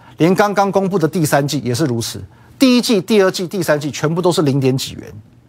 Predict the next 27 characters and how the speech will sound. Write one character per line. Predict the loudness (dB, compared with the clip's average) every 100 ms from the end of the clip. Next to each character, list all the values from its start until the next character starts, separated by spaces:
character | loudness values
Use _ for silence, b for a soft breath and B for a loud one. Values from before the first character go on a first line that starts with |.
| _ b b b 0
可 | 0
是 | 2
它 | 0 0
十 | -2 2
月 | 2 2
营 | 0
收 | 0 0 0 B
是 | -10 -8
突 | -2 2 4
然 | 2 -2 0
飙 | 2 2
高 | 0 -2
的， | -4 -12 _ -20 _ _ _ _ _ _ _
十 | -8 -2 0
月 | 0
营 | 0
收 | 0
的 | 0
月 | 2 2
增 | 2 0
率 | 0
超 | 0 0
过 | 2 0
五 | 0 -6
十 | -8 -8
个 |
percent， | -8 -6 -4